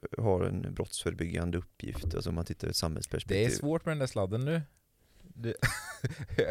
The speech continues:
Speaker 2: det, det bonkar och bankar här. Du är så yvig i dina rörelser.
Speaker 1: Vad så här menar
Speaker 2: Ja.
Speaker 1: <laughs> Nej, men alltså gränsdragningen är inte så svår egentligen. Eh, kommunen har ett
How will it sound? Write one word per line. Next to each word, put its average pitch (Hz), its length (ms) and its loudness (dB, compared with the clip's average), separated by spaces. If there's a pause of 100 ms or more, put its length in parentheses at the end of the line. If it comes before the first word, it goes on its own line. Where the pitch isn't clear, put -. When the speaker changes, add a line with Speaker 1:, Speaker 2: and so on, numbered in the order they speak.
Speaker 2:
det, 123 200 4 (400)
det 127 120 0 (260)
bonkar 123 580 2
och 131 80 2
bankar 123 440 2
här. 107 80 6
Du 107 160 2
är 131 40 2
så 131 180 -2
yvig 127 560 0
i - 20 2
dina 113 320 2
rörelser. 95 680 2 (480)
Speaker 1:
Vad 117 220 -8
så - 100 -2
här 117 100 2
menar 113 280 -4
Speaker 2:
Ja. 123 180 6 (420)
Speaker 1:
<laughs> 156 80 -2 (680)
Nej, 85 100 2
men 92 100 4
alltså 101 160 4
gränsdragningen 107 560 6
är 135 40 4
inte 131 180 -2
så 95 60 -4
svår 90 280 2
egentligen. 92 520 0 (140)
Eh, 90 300 0
kommunen 117 420 2
har 90 360 4
ett - 400 -4